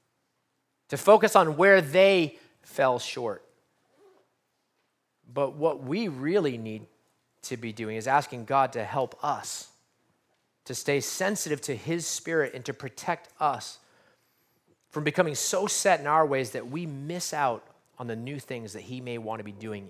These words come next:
in and through us. And, you know, even saying that, I know some of you are like, "Whoa, whoa, whoa. What are you saying, Chris? Oh, is this where he's, okay, this is the,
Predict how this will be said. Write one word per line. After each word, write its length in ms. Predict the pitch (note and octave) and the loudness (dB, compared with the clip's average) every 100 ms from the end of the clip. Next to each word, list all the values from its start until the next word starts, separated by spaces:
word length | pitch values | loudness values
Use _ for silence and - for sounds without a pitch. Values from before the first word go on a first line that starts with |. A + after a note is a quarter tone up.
| - | -12
in 340 | A#2+ B2+ C3+ - _ _ _ _ | -10 -8 -12 -16 _ _ _ _
and 140 | A2 | -14
through 480 | G2 - B2+ A#2 F#2+ - _ _ _ _ _ _ _ _ _ - | -14 -12 -10 -8 -10 -14 _ _ _ _ _ _ _ _ _ -10
us. 400 | A2 F#2+ - - - _ _ _ _ _ _ _ | -8 -8 -12 -14 -18 _ _ _ _ _ _ _
And, 140 | - G3+ | -6 -4
you 260 | B3 A3 | -4 -2
know, 100 | A#3 - - - _ | 0 -2 -6 -20 _
even 300 | A3+ C4 B3+ | 0 0 0
saying 480 | F#3+ - A3+ G#3 E3+ | -4 0 2 2 0
that, 180 | A#2+ - | -2 2
I 120 | F3+ | 2
know 240 | F3+ F3 F3+ | 2 2 2
some 260 | - G3+ | 4 2
of 80 | F3+ | 4
you 40 | C#3+ | 0
are 20 | |
like, 120 | B2+ | -2
"Whoa, 240 | A#2 C3 | 0 2
whoa, 220 | C3+ C#3+ D3+ | 4 4 4
whoa. 460 | F3+ A3 F#3+ E3 - _ _ _ _ _ _ | 6 8 8 4 -8 _ _ _ _ _ _
What 200 | A2+ A2+ | -6 -4
are 40 | |
you 120 | B2+ | -4
saying, 480 | D3+ - A3+ A#3 G#3 | -6 -2 -2 -2 -4
Chris? 460 | E3+ E3+ E3+ E3 - _ | -6 -4 -4 -6 -16 _
Oh, 260 | C3+ F#3+ E3+ | 2 4 2
is 140 | A#2 | -2
this 200 | D3 D#3+ | -8 -2
where 120 | F3 | 2
he's, 160 | E3+ C#3+ | 2 4
okay, 260 | E3+ F#3 | 4 4
this 300 | B2+ F#3+ A3 | 8 8 8
is 140 | B3 G3+ | 6 8
the, 180 | B3 | 10